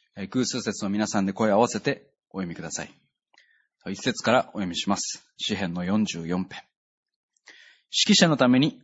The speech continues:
コラの子たちのマスキュール。神よ、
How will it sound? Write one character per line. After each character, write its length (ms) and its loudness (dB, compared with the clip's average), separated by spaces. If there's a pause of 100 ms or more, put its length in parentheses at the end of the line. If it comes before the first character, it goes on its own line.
コ 140 6
ラ 100 8
の 100 4
子 120 -2
た 140 4
ち 120 -4
の 80 2
マ 160 2
ス 140 -8
キ 100 -2
ュ 40 -2
ー 20 -6
ル。 160 -18 (720)
神 220 8
よ、 360 2